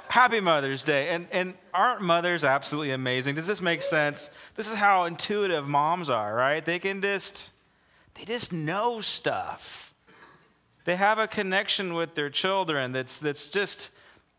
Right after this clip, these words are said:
uh, it's like osmosis, right? You can just, you just know that there's a connection between, you know, a mom and her, and her child. And it, we've seen it. I've, I've got the privilege to,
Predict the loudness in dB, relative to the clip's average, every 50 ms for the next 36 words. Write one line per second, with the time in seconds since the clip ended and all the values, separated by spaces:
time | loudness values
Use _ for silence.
0 | -4 0 2 4 4 2 2 0 -2 0 0 0 2 4 4 4 4 2 0 -2
1 | 0 0 0 0 0 -2 -2 -4 -4 -2 -2 0 2 2 2 0 -2 -4 -4 -4
2 | -4 -4 -4 -4 -4 -4 -4 -4 -4 -2 0 0 0 0 -2 -4 -4 -6 -6 -6
3 | -6 -6 -6 -4 -2 -2 -2 -2 -2 -4 -4 -4 -6 -8 -8 -6 -6 -4 -4 -4
4 | -6 -6 -10 -14 -20 -20 _ _ -8 -4 -4 -2 -2 -2 -2 -2 -2 0 0 0
5 | -2 -2 -4 -6 -6 -4 -4 -4 -4 -4 -4 -4 -4 -6 -6 -6 -4 -2 -2 0
6 | 0 -2 -2 -4 -6 -8 -6 -4 -4 -4 -6 -8 -12 -16 -20 -20 _ _ -8 -8
7 | -6 -4 -4 -4 -4 -2 -2 -2 -2 -2 -2 -2 -2 0 2 2 2 2 0 -2
8 | 0 0 0 0 -2 0 0 0 0 -2 -6 -18 _ -20 -20 -14 -6 -4 -4 -2
9 | -2 -2 -4 -4 -4 -4 -4 -2 -2 -4 -4